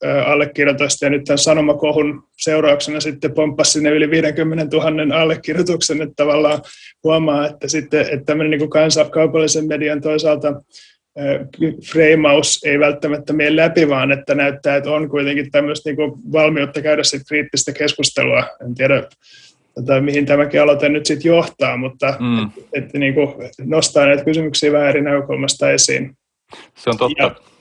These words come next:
Speaker 1: tää on niinku ehkä vähän sitten kuitenkin tuntuu vähän triviaalilta tää keskustelu, että kuinka kauan ne Areenan videot saa olla siellä esillä ja onks nää niinku ne ratkaisevat kysymykset, kun sit jos aletaan tosiaan miettiä tämmösiä niinku sananvapauden toteutumista tai kansalaisten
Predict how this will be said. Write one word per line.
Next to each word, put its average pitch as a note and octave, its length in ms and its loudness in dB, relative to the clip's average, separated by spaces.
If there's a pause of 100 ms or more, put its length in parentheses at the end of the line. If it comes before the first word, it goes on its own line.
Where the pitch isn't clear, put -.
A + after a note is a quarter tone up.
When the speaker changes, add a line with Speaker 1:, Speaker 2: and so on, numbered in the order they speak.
(340)
Speaker 1:
tää D3 100 4
on C#3+ 60 2
niinku D3 140 0
ehkä D3 220 2
vähän D3 180 4
sitten D3 260 -2
kuitenkin D#3 360 2
tuntuu D#3+ 240 0
vähän D#3 140 2
triviaalilta D#3 580 2
tää C#3+ 140 0
keskustelu, D3+ 540 -4
että C#3+ 140 -4
kuinka D3+ 360 2
kauan D3 380 0
ne C#3 120 2
Areenan D3+ 420 2
videot D3 340 2
saa D3 260 -2
olla C#3+ 120 -2
siellä D3 280 -2
esillä D3 360 0
ja C3+ 140 0
onks C#3 160 -6
nää D3 140 -2
niinku C#3+ 160 -6
ne C3+ 120 -4
ratkaisevat D3 600 -2
kysymykset, C#3 580 -4
kun C#3 180 -6 (380)
sit C#3 100 -2
jos C#3+ 140 0
aletaan C#3+ 360 2
tosiaan D3 320 -2
miettiä D3 340 0
tämmösiä C#3+ 420 -4
niinku C#3 400 -6 (100)
sananvapauden C#3+ 760 2
toteutumista D3 720 -2
tai C#3+ 100 2
kansalaisten C#3+ 800 -2